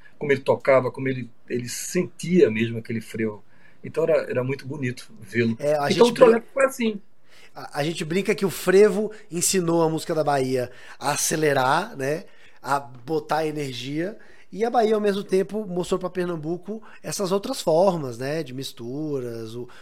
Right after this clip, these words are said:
Speaker 2: o elemento do tambor que Pernambuco tem com os seus maracatus e tal.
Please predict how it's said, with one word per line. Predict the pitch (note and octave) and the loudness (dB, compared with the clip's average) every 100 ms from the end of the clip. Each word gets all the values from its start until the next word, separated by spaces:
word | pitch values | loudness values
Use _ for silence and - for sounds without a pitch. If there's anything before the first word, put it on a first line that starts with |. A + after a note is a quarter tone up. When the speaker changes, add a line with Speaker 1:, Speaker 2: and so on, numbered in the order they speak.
| - | -10
Speaker 2:
o | A#2 | 0
elemento | C3+ D3+ D3+ | 0 0 -2
do | C#3+ | -4
tambor | D#3 C3+ C3 D3+ E3 - | -2 0 2 4 2 -2
que | - | -8
Pernambuco | C3+ C3+ C3+ - | -6 -4 -6 -10
tem | - B2+ D3+ D3 | -6 -4 -2 -4
com | B2+ A#2 | -8 -10
os | G#2+ | -10
seus | A#2+ A2 | -12 -10
maracatus | A#2 A#2 A#2 - B2 A2 | -10 -10 -12 -12 -12 -12
e | |
tal. | A2 C3 | -10 -10